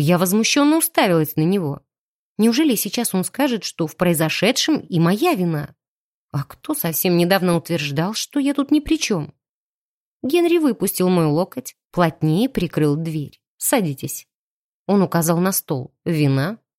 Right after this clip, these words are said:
Я покачала головой. "Воды, если можно". Лорд Джеймс тоже отказался. "А я выпью". Капитан достал из шкафа кувшин. "Генри", негромко произнёс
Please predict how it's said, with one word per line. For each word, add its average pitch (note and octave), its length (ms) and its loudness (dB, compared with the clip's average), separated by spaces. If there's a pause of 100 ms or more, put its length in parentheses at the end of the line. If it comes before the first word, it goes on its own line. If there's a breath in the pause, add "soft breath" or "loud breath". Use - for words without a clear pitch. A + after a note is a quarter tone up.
(500)
Я D4 200 0
покачала A3+ 480 -2
головой. F#3 600 -4 (360)
"Воды, C4+ 340 2
если F3 320 0
можно". D3+ 500 -4 (840)
Лорд F3 320 0
Джеймс D#3+ 580 0
тоже G3+ 300 -2
отказался. G3+ 760 -4 (600)
"А - 100 0
я F#3+ 220 2
выпью". C3+ 480 -6 (360)
Капитан C4+ 440 -2
достал G#3 340 0
из G3 80 0
шкафа - 380 -4
кувшин. - 520 -8 (920)
"Генри", E3+ 580 0 (360)
негромко F3+ 480 2
произнёс E3 580 0